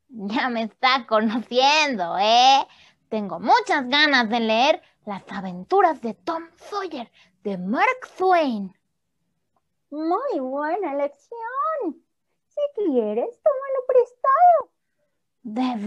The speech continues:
Speaker 1: verdad? Muchas gracias, señor Don Poquelín. Hoy que terminemos de contar nuestro cuento de la Tetera Kids, me lo llevo.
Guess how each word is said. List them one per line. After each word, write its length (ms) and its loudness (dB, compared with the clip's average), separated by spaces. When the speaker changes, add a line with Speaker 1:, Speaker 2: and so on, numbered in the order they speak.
Speaker 1:
verdad? 500 0
Muchas 540 -2
gracias, 480 2
señor 460 4
Don 180 2
Poquelín. 680 0
Hoy 260 -2
que 140 -8
terminemos 800 0
de 220 -6
contar 460 -2
nuestro 420 -6
cuento 300 -6
de 120 -4
la 180 -6
Tetera 440 -6
Kids, 360 -2
me 140 0
lo 360 2
llevo. 380 0